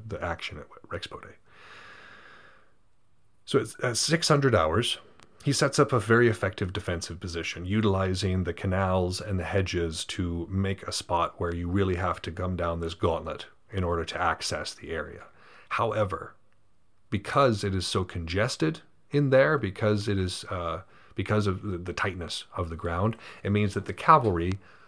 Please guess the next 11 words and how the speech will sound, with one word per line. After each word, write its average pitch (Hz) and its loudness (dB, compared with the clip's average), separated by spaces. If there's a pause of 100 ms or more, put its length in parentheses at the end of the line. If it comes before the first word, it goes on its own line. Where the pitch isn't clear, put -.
(240)
are 104 4
actually 110 2
not 90 0
going 87 -4
to 80 -8
be 80 -8
able 82 -6
to 80 -14
operate. 95 -2
And 95 0
that 123 2